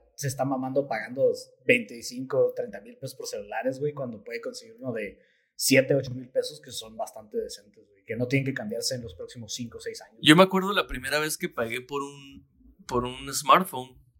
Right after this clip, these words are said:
Speaker 2: La primera vez que yo pagué por un smartphone fue en dos mil, dos mil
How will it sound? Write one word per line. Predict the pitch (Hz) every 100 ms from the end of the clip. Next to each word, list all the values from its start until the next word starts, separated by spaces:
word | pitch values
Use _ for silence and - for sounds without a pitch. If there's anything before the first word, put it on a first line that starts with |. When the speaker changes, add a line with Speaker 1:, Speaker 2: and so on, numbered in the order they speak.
| _ -
Speaker 2:
La | 117
primera | 110 113 156 156
vez | 156
que | - 123
yo | 117 107
pagué | 117 113
por | 117
un | 117 117
smartphone | 117 120 120 123 120
fue | 117
en | 117 120
dos | 117 -
mil, | 123 120 120 120 _ - - _ - _ _ _ _ _ _ _ _
dos | - 120 117
mil | 120 123